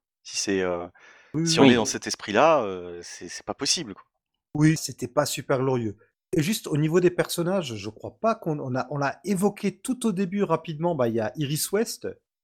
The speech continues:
Speaker 2: qui est enfin vraiment présente, après avoir fait juste un caméo dans, euh, Justice League Snyder Cut.
Speaker 1: Mais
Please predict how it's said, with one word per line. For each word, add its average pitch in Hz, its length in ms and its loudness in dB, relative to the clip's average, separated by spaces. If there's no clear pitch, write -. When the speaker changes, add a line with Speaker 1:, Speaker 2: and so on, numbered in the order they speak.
Speaker 2:
qui - 60 -8
est - 80 -8
enfin 151 340 0
vraiment 131 240 2
présente, 147 520 -4
après - 200 0
avoir 131 140 6
fait 131 140 -2
juste 147 240 -4
un 139 60 -2
caméo 139 520 0
dans, 107 440 -4
euh, 92 360 -6
Justice 123 380 -6
League 139 100 -6
Snyder 123 320 -2
Cut. 254 300 -8
Speaker 1:
Mais 120 200 6